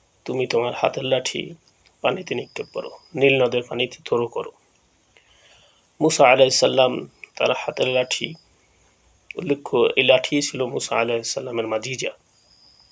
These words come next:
এই লাঠি পানিতে নিক্ষেপ করার পরে আল্লাহ তাআলা মূসা আলাইহিস সালাম ও তার সৈন্যদের জন্য বারোটি রাস্তা করে দিয়েছিলেন,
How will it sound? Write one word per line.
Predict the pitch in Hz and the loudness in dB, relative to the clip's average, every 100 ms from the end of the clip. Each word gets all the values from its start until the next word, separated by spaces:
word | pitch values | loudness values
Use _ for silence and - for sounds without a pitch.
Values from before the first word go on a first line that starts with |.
| _ _ _ - _ _ _ _ _ _ _ _ _ _ _ _ _ _ _ _ - | _ _ _ -20 _ _ _ _ _ _ _ _ _ _ _ _ _ _ _ _ -4
এই | 139 | 2
লাঠি | 143 143 165 135 - _ _ - | 4 4 2 0 -4 _ _ -2
পানিতে | 131 139 139 | 2 2 0
নিক্ষেপ | 131 131 139 | -2 0 -2
করার | - 135 131 | 4 4 4
পরে | 127 127 123 - - _ _ - | 2 0 0 -2 -6 _ _ 0
আল্লাহ | 131 127 | 2 2
তাআলা | 123 120 120 | -2 -2 -2
মূসা | 135 - 127 | -4 -2 0
আলাইহিস | 131 127 | 0 -2
সালাম | - 120 120 117 - | -2 0 -2 -4 -4
ও | 123 | -2
তার | 120 117 | 0 -2
সৈন্যদের | 113 - 135 120 123 | -2 -4 -8 -6 -4
জন্য | 120 117 120 110 - _ _ | -4 -4 -4 -4 -6 _ _
বারোটি | - - 117 131 135 131 117 - _ _ _ - | -20 0 0 2 0 -2 -4 -10 _ _ _ 0
রাস্তা | 139 - 131 | 0 2 -4
করে | 123 - | -4 -6
দিয়েছিলেন, | 120 127 131 123 135 | -4 -4 -4 -4 -6